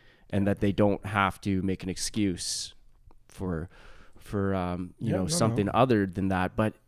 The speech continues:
Speaker 1: it's, it's real. Like, it's, it, um, when you don't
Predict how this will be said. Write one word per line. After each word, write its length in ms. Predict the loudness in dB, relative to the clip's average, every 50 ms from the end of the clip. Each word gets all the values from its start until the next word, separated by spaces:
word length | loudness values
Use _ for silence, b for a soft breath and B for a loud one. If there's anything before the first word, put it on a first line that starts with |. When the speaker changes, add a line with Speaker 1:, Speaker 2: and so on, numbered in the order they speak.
| _ _ -14 -10
Speaker 1:
it's, 360 | -10 -8 -6 -6 -8 -8 -10 _ _ -20 -20 -20 -20 -20 _ -10
it's 180 | -10 -10 -8
real. 400 | -4 0 2 2 2 2 0 -4 -4
Like, 220 | -2 -2 0 0 0
it's, 520 | 0 -2 -2 -4 -4 -4 -4 -6 -8 -10 -14 _ _
it, 500 | -6 -2 -2 -2 -2 -4 _ _ -8 -4
um, 520 | -2 0 0 0 0 0 -2 -2 -4 -6 -8 -12 _ _ _ _ _ _ _ _ _ _ _ _ _ _ -20 _ _ _ _ _
when 280 | 0 2 4 6 6 6
you 120 | 4 4
don't 360 | 2 4 4 4 4 2 0